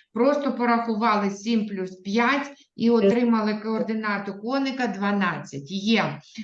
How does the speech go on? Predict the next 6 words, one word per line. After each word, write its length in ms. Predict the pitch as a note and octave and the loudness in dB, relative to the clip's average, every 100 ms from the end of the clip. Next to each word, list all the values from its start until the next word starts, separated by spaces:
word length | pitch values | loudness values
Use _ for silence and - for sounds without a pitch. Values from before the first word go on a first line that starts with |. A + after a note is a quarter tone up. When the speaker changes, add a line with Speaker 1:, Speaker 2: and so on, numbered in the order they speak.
| - | -8
Speaker 1:
Е, 540 | G3+ G3+ G3 G3 G3 G3+ | -4 0 2 4 4 4
наступний 880 | A3 B3 B3+ - - A#3 G#3 A3+ A#3+ | 4 4 2 -4 -4 -4 0 0 0
малюночок. 840 | B3+ B3+ C4 C4+ C4 - C#4+ C#4+ - _ | 0 0 -2 -2 -4 -4 -6 -6 -16 _
Діма, 320 | - A3 A3+ G3+ | -2 4 4 4
далі 360 | G#3+ G3+ G3 | 2 2 2
відповідаєш. 840 | G#3+ A3+ A#3 A#3 A3 A#3 A#3 A#3 | 0 -2 -2 -2 0 0 0 -2